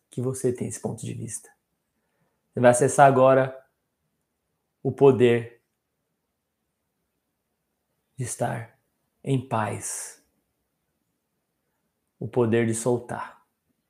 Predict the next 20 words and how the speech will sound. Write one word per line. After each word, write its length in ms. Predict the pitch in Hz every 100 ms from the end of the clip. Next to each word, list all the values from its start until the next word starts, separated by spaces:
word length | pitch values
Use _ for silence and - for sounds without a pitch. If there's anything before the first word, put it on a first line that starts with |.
| _ _ _ _ _ _ _ 571 571 _ _ _ _ _ _ _ _ -
E 80 | 135
o 100 | 127
custo 360 | 139 143 - 127 113 _ _ _ _ _ -
pra 160 | 123
isso 440 | 117 - - - _ _ _ _ _ _ _ -
é 80 | 117
sua 180 | -
disponibilidade 960 | 117 - 127 123 123 117 113 107 101 95 _ _ _ _ _ _ _ _
pra 140 | 123 120
soltar 440 | 135 131 127 120
a 20 |
necessidade 560 | 117 113 113 110 117 113
de 60 |
aprovação, 760 | 110 113 104 104 - 101 104 - _ _ _ _ _
soltar 580 | - 151 135 131 135 123
a 40 | 120
necessidade 920 | 123 123 - 110 120 123 113 110 - _ _ _ _ _ _ _ _ _ _ _ -
de 80 | 120
estar 260 | - 117
certo, 520 | - 113 95 - -